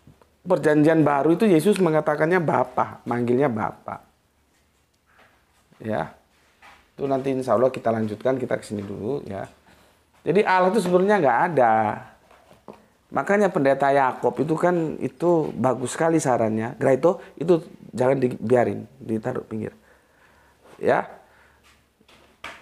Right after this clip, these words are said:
Kembalikan saja nama Allah itu kepada saudara Islam kita karena itu milik mereka. Gitu loh. Ya, kalian kembali ke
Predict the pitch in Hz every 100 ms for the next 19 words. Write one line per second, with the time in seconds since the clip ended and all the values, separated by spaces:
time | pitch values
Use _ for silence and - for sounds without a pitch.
0 | - 190 175 185 202 196 190 214 190 165
1 | 147 139 143 147 - 143 135 139 131 156
2 | 147 127 117 127 131 117 110 107 110 101
3 | - 107 110 104 107 123 110 107 110 113
4 | 123 113 104 - 98 92 104 - 90 -
5 | 50 - _ _ _ - 110 113 131 117
6 | 92 - _ _ _ _ _ - 101 135
7 | 147 190 214 190 139 135 202 220 202